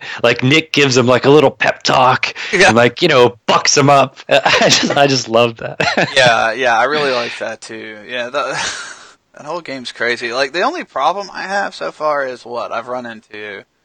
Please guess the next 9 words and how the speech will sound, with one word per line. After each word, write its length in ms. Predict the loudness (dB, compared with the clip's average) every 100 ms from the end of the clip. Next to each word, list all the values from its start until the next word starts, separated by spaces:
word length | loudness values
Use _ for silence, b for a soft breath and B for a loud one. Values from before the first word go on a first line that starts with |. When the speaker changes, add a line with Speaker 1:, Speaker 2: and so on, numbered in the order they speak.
| _ _ _ _ _
Speaker 2:
I 120 | -2 0
remember 460 | 0 -6 -10 -10
two 220 | -10 -10
Psychos. 720 | -8 -8 -8 -10 -18 -18 -20 -20 _ _ _ _ _ -10
'Cause 180 | -6
I 120 | -4 -4
think 240 | -6 -4
I've 180 | -2 -2
hit, 240 | -6 -8